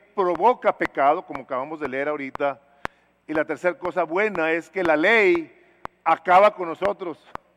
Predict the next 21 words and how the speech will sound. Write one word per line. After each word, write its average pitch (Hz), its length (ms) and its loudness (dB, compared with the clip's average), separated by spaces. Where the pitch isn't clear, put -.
<laughs> - 80 -
<laughs> - 760 -12
"Qué 202 100 -4
bueno 220 300 -4
tiene 226 260 -6
eso 226 300 -4
de 208 60 -2
bueno, 208 420 -2
pastor". 185 460 -4
Bueno, 160 180 -10
ahorita 170 260 -4
vamos 175 280 -4
a 143 80 -2
ver. 131 320 -4
Ahorita 131 280 -8
vamos 147 300 -8
a 127 80 -6
ver. 98 220 -10
Si - 220 -14
la 190 140 4
ley, 196 360 2